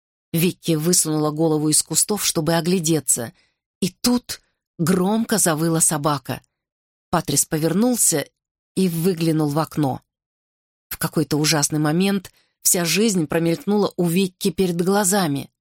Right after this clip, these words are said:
Он смотрел прямо на них с Беа. Липкий страх сжал Викки в тошнотворных объятиях.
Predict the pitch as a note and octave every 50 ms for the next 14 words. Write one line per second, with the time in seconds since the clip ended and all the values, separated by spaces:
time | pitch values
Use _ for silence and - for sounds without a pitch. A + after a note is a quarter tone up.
0 | _ _ _ _ _ _ _ _ _ _ _ - F#3 F3 E3 D#3+ - - E3 D#3+
1 | D#3 - F#3 F#3+ G3+ G3+ G#3 G#3 F#3 _ _ _ _ _ _ _ _ _ - F#3+
2 | F3 E3+ F3 E3+ F3 F#3+ G3+ G3+ F#3+ E3+ D#3 D3+ D3 D3+ D#3 D3 - - D#3 D3+
3 | D3+ C#3+ C3 E3 D3 C#3 C3 B2+ C3 C3 _ _ _ _ _ _ _ _ _ _
4 | _ _ _ _ _ _ _ - F#3+ G3 G#3+ G#3+ - _ - - F#3+ F3+ - -
5 | - G3 F#3+ F#3+ F#3+ - - D#3+ D#3 D3+ C#3+ D#3 E3 D3+ D#3 D3+ D3+ D#3+ G3+ G#3
6 | F#3 _ - E3+ D3+ - - - D#3 - - F3 D#3+ - E3 F3 E3 E3 E3+ -
7 | - - - - F#3 E3+ E3+ E3+ G3+ F#3+ E3 - - - D#3+ - - _ _